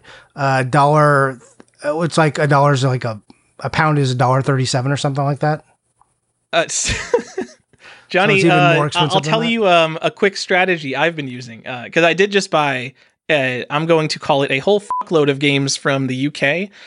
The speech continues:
Speaker 2: I just pretend a pound is a dollar, and it makes it easier to spend money.
Speaker 1: Oh, is that,
Speaker 2: <laughs>
Speaker 1: does that
Speaker 2: That's how
Speaker 1: work?
Speaker 2: you do it.
Speaker 1: Oh.
Speaker 2: Yeah.
Speaker 1: So, well, I mean, like, we, we joke about that being a little more, but what was it, like, ten years ago, the pound was almost double the dollar?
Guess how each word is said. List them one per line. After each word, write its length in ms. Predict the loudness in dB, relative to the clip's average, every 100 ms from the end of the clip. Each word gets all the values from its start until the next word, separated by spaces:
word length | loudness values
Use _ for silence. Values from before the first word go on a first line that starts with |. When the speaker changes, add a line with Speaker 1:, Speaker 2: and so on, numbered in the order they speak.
| -20 _
Speaker 2:
I 100 | -2
just 220 | -2 -2
pretend 420 | -2 0 2 2 2
a 100 | 0
pound 500 | 0 0 0 0 0
is 220 | 0 2
a 60 | 2
dollar, 400 | 2 2 0 -2
and 160 | -2
it 40 | 0
makes 240 | -2 0
it 160 | -4 -2
easier 280 | -2 -2 -2
to 80 |
spend 260 | -4 -4 -4
money. 300 | -4 -8 -14 _ _ _ _ _ _ _
Speaker 1:
Oh, 340 | 0 4 4 2
is 200 | 0 2
that, 260 | 2 2 -2
Speaker 2:
<laughs> 60 | -6
Speaker 1:
does 160 | 0
that 100 | 2 2
Speaker 2:
That's 100 | 2
how 60 | 2
Speaker 1:
work? 80 | 2
Speaker 2:
you 60 |
do 220 | 2 2 2
it. 160 | -4 _ _ -4
Speaker 1:
Oh. 480 | 2 4 4 0 -10 _ _ _ _ _ _ _ -16
Speaker 2:
Yeah. 140 | -16 -20 -4
Speaker 1:
So, 260 | 2 2 2
well, 100 | 2
I 140 | 4
mean, 240 | 2 0 -4
like, 400 | -4 -2 -2 0
we, 180 | -2 0
we 140 | 0
joke 260 | 4 2 4
about 260 | 2 0 0
that 200 | -2 -2
being 220 | -2 -2
a 60 | -2
little 180 | -2 -2
more, 240 | -6 -8 -16 -20 _ _
but 240 | -2 -2 _ _ _ 0
what 140 | 2
was 140 | 2 2
it, 80 |
like, 180 | -2 -8
ten 240 | -2 2 4
years 220 | 2 2
ago, 180 | 2 2
the 100 | 0
pound 280 | 0 2
was 140 | 2 2
almost 320 | 2 2 -2
double 280 | -6 -4 -4
the 100 | -2
dollar? 420 | 0 0 0 -2